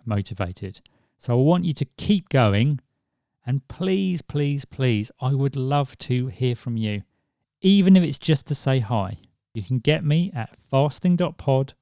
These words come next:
on Instagram. And just to, just to make a commitment to you, I will put a couple of posts on the fasting dot pod Instagram account this week, because I, you know,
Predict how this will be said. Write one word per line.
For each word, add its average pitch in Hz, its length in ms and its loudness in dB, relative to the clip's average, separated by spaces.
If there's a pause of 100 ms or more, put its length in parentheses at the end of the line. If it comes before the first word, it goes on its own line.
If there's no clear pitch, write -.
(140)
on 127 140 -4
Instagram. 113 540 -4 (280)
And 139 220 4
just - 260 4
to, 208 180 4 (200)
just 190 180 4
to 196 80 4
make 190 200 4
a - 40 -20
commitment 151 440 0
to 123 120 0
you, 107 140 4 (260)
I 147 240 0
will 151 180 0
put - 380 0 (180)
a 123 60 -12
couple - 320 -8
of 139 80 -4
posts - 600 -6 (220)
on 110 340 -2 (400)
the 101 100 -12
fasting 117 480 -4
dot 110 180 -8
pod 95 340 -6 (840)
Instagram 104 500 -4
account 95 420 -8 (400)
this 110 280 -4
week, 104 440 -8 (1300)
because 101 340 -2
I, 110 140 -4
you 135 180 -2
know, 98 440 -4